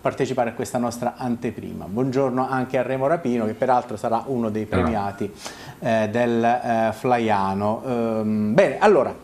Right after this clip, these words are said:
Speaker 1: iniziamo, eh, con un punto generale della situazione, come sempre, avvocato Carla Tiboni. Insomma, l'anno scorso è stato l'evento che ha, eh, segnato in Italia la ripresa,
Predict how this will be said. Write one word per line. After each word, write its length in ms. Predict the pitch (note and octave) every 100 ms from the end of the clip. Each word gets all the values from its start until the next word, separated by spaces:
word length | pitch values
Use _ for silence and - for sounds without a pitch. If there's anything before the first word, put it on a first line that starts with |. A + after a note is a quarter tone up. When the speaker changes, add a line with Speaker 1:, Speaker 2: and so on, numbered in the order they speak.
| -
Speaker 1:
iniziamo, 840 | F#3+ G#3+ G#3+ A#3+ A3 G#3 F#3+ F3
eh, 340 | D3 D3+ D3 D3
con 380 | E3+ D#3+ D#3 D3 D3+
un 200 | D3 C#3
punto 360 | F3+ E3+ D3+
generale 520 | C3 C3+ C#3 D3 C3+
della 240 | B2 B2+ A#2+
situazione, 440 | C3 D#3+ - F3
come 160 | B2 B2+
sempre, 380 | - E3 B2+ A#2+
avvocato 340 | B2 C3 B2
Carla 240 | C3 B2+
Tiboni. 420 | B2 E3 F#3 C#3+ A2+
Insomma, 260 | D#3+ A2+ - - - -
l'anno 220 | C#3 D3
scorso 320 | A#3 A#3+ F3
è 40 |
stato 540 | - D#3+ D3+ D3 C3+ B2+
l'evento 760 | D3 D3 D#3+ E3+ E3+ E3 D#3+ C3
che 160 | D3
ha, 260 | C#3 C#3 C3+
eh, 160 | C3+ B2+
segnato 420 | D3 C#3 D3 D3
in 140 | D#3+ E3
Italia 460 | D#3+ D3+ D#3+ D3
la 160 | C3 C3
ripresa, 720 | B2+ B2 C#3+ D#3 C3 C#3